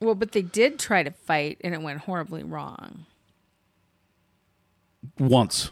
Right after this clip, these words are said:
Speaker 2: yes.
Speaker 1: Once.
Speaker 2: Yes,
Speaker 1: Yeah.
Speaker 2: and Picard still wanted to go back again.
Speaker 1: Yeah.
Speaker 2: And at the same time, it's kinda like, well, you know, what's he have to say? He's not the
Speaker 1: Well, he's like, "Stand down."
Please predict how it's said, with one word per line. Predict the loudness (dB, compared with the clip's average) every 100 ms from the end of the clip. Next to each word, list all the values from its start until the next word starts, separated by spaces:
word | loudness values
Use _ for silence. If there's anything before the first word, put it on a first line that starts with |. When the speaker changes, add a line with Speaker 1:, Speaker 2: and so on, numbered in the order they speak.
| 0
Speaker 2:
yes. | 0 2
Speaker 1:
Once. | -4 -8 _ -20 -6
Speaker 2:
Yes, | -2 -2 -4 -4
Speaker 1:
Yeah. |
Speaker 2:
and | -2
Picard | 2 4 4
still | 4 4
wanted | 4 2
to | 0
go |
back | 2 2 0
again. | -4 -4 -6 -12 _ _ _ _ -10
Speaker 1:
Yeah. | 2 4
Speaker 2:
And | 4
at |
the | 4
same | 4
time, | 6 4
it's | 4
kinda | 0 0
like, | -2 -2
well, | -2 -2 -6 -14 -10
you |
know, | -8
what's | -6 -6
he | -6 -6
have | -8
to | -10
say? | -10 -8
He's | -6 -6
not | -6 -10
the | -10 -14 -14 _ _ _
Speaker 1:
Well, | -10
he's | -8
like, | -8 -10
"Stand | -14 -8 -6 -4 -4 -4
down." | -4 -4 -4 -6 -10 -12 -18